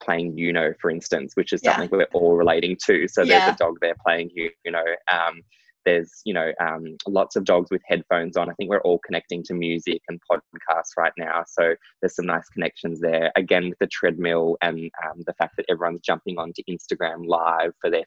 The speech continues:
Speaker 1: fitness workouts at the moment, being confined to the home. So, but in terms of some other trends, I was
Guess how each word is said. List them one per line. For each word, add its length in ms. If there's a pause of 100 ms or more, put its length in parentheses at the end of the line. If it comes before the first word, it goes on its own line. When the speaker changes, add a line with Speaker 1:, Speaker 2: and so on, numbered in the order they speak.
Speaker 1:
fitness 360
workouts 480
at 120
the 60
moment, 360
being 220
confined 380
to 100
the 120
home. 300
So, 240 (460)
but 80
in 80
terms 340
of 220 (500)
some 320
other 240
trends, 760
I 60
was 240